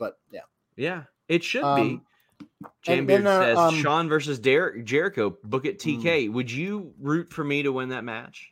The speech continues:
Speaker 1: Of course. Yeah. There's very few people I wouldn't root for against Chris Jericho. <laughs>
Speaker 2: That's fair. That's fair. Uh, join us for Day After Dynamite tomorrow. I will be on the post SmackDown show.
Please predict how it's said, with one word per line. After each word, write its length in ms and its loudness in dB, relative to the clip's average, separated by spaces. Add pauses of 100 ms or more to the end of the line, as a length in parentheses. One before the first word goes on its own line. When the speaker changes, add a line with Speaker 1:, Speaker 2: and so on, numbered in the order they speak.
(120)
Speaker 1:
Of 160 -8
course. 500 -2 (420)
Yeah. 200 -8 (920)
There's 120 -4
very 200 4
few 120 -8
people 160 2
I 60 6
wouldn't 300 2
root 280 0 (160)
for 380 2
against 360 -4
Chris 160 0
Jericho. 420 -4 (120)
<laughs> 100 -20
Speaker 2:
That's 200 -16
fair. 480 -10 (680)
That's 220 -12
fair. 420 -8 (540)
Uh, 200 0
join 360 0
us 100 0
for 160 -2
Day 180 6
After 200 0
Dynamite 380 0
tomorrow. 480 -2
I 160 6
will 160 2
be 160 2
on 160 -2
the 100 -4
post 340 -6
SmackDown 540 0
show. 360 -4